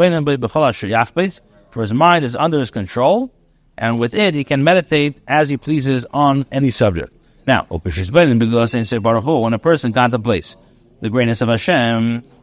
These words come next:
automatically he will generate, at least in his brain, to love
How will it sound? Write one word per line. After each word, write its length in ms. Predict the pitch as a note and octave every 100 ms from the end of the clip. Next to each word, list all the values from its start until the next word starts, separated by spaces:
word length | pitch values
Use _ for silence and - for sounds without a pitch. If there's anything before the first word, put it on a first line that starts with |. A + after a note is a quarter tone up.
| -
automatically 1400 | G#2+ E3 C3 A2+ A2 C#3+ B2+ A2+ C3+ E3 C3 A#2 G2 D#2+
he 180 | - C3+
will 140 | C3+ G2+
generate, 500 | A#2 A#2 C#3+ F3 D#3+
at 80 |
least 1080 | A2+ D#3+ - A#2+ G2+ - F#2+ D3 A#2+ C3+ C3+
in 60 | A#2
his 160 | C3
brain, 500 | A2+ - G3+ D#3+ D#3 - _ _ - A2 D#3+ D#3 - - C#3+ G#2+ D3+ - C3+ C3 A2 - D3 B2 D3 - D3+ D#3+ - A2 C3+ D3+ F#3+ D#3+ D3 D3 _ _ _
to 300 | - B2+ A#2+
love 480 | A2+ D3+ F3+ D#3+